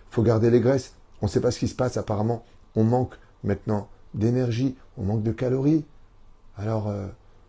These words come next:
ben voilà, dès que tu commences à manger, après tu regrossis parce que il y a quelque chose à l'intérieur qui dit, faut faire attention, il perd du poids. Et pourquoi il perd du poids ? Mais qui parle à l'intérieur ? Qui voit à l'intérieur ?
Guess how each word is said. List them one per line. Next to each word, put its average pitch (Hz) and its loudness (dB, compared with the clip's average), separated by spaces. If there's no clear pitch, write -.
ben 98 -6
voilà, 123 0
dès 110 2
que 110 -4
tu - -6
commences 120 -2
à 113 0
manger, 113 0
après 123 -4
tu 120 -4
regrossis 127 0
parce - -6
que - 0
il 127 -6
y 107 0
a - -14
quelque 120 -8
chose - 0
à 127 4
l'intérieur 123 0
qui 123 -8
dit, 110 -2
faut 113 -10
faire 113 -4
attention, 123 -4
il - -20
perd 107 -2
du 120 -2
poids. 143 -2
Et 110 -4
pourquoi - -2
il 143 -2
perd 117 -2
du 120 -4
poids ? 143 -4
Mais 107 -4
qui - -8
parle 151 -4
à 113 -2
l'intérieur ? 95 -4
Qui 202 -2
voit 139 0
à 127 -4
l'intérieur ? 95 -2